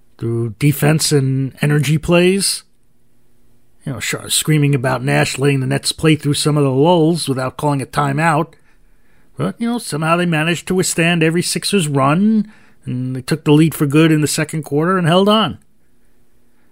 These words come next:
Now, for those of you who are quick with the Sixers were on a back-to-back excuse, the Nets were playing without K D and Kyrie. Come on, I mean, LeVert was the only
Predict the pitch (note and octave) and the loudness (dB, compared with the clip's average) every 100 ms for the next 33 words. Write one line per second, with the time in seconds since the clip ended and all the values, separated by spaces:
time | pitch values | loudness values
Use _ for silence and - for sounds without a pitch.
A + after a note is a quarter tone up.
0 | _ - C3+ C3+ C3+ - D3+ D3+ E3 D#3 | _ -6 -2 -2 -4 -6 0 4 4 2
1 | D#3 E3 E3+ D3 A#2+ - E3 D#3+ - D3 | 4 4 4 2 -4 -4 -2 -2 -4 -4
2 | - - - F3 E3+ E3 E3 E3 D#3+ C#3+ | -2 -2 -2 -2 -2 0 2 2 0 -2
3 | D#3 D#3 E3 D#3+ E3+ F3+ E3+ - G3+ G#3 | -4 -4 -2 -2 -2 -4 -10 -2 2 2
4 | - - - _ _ _ _ - _ _ | 0 -6 -16 _ _ _ _ -20 _ _
5 | _ _ A#3 B3 A3 G#3+ G3 F3+ E3+ D3+ | _ _ -2 0 0 2 0 2 2 0
6 | - D#3 C#3 C#3 B2 - B2+ A2 G2+ - | 2 0 2 0 0 -4 -4 -6 -10 -12
7 | _ _ - - - - - _ - _ | _ _ -20 -20 -20 -20 -20 _ -20 _
8 | _ _ - A3 D3 - - - D3+ D#3 | _ _ -2 0 0 -6 -20 -10 -6 -4
9 | D#3 A2+ - F3 E3+ A#3+ G3 E3 E3+ - | -6 -10 -8 -4 2 2 2 -2 -4 -8
10 | _ - B3+ G#3 B2 - | _ -2 2 2 0 -8